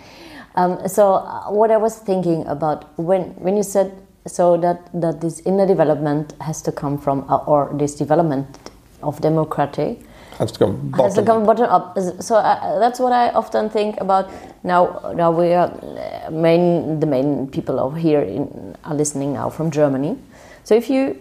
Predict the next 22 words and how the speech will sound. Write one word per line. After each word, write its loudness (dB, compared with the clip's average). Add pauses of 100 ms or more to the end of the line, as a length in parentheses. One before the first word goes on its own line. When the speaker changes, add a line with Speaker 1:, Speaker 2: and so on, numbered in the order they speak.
(380)
Speaker 1:
what 0
I, 4
uh, 4
often 0
see -2
when 0
I'm, -2
uh, -2
holding 2
a 2
speech -4
or 4
I 4
ha-, -2
I'm -2
invited 0
to -2
a -2
company -2
to 0
help -2
them, 0